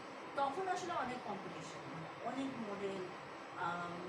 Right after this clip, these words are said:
আমাদের সময় Facebook ছিল না, আমাদের সময় হচ্ছে প্রিন্ট মিডিয়া। So, ওই যে আজি সুপার মার্কেটের কথা বলতে, ওই যে ছবি, আহ, দেখতো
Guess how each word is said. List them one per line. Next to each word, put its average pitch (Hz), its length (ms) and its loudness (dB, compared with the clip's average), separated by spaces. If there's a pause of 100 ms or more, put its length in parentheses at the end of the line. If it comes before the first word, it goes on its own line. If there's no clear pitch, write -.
(400)
আমাদের 247 240 0
সময় 302 260 -2
Facebook 226 460 -2
ছিল 185 140 -2
না, - 420 -4
আমাদের 202 260 -2
সময় 240 120 0
হচ্ছে 269 300 -4 (100)
প্রিন্ট 269 300 -2
মিডিয়া। - 280 -4 (680)
So, - 40 0
ওই 220 60 2
যে 233 100 0
আজি 202 240 4 (100)
সুপার 269 220 0
মার্কেটের 233 460 0
কথা 269 160 -2 (120)
বলতে, 240 200 2
ওই 320 120 2
যে 302 100 -2 (120)
ছবি, 277 340 -2 (400)
আহ, 214 240 2
দেখতো 240 280 -2